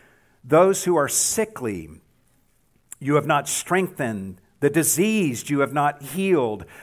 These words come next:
The broken you have not bound up. The scattered you have not brought back. Nor have you sought for the lost,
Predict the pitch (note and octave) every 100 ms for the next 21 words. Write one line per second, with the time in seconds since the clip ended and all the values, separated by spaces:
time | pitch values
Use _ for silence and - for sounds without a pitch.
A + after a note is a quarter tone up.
0 | - D#3+ A#2 C#3 G3 A3 E3 B2+ A#2 C3+
1 | C#3+ B2 D#3 E3 B2 D#3+ D#3+ D3+ C3 E3+
2 | C3 - - - - B2+ - - E3+ G#3+
3 | F#3 B2 G#2+ C3 C3+ C#3+ A#2+ C#3 D#3 C3
4 | D#3+ D3 B2 A2 C#3 C3 G#2+ - - -
5 | - C3+ F3 G3+ G#3+ E3 D3+ D3 - -
6 | F3+ F3+ B2+ B2+ - D3 C3 B2 D3 G3
7 | D#3+ - - -